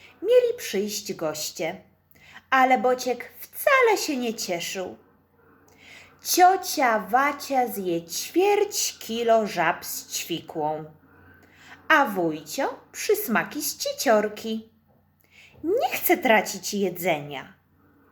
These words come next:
i postanowił przechytrzyć gości.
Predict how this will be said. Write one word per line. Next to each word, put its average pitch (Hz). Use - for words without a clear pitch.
i 370
postanowił 220
przechytrzyć -
gości. -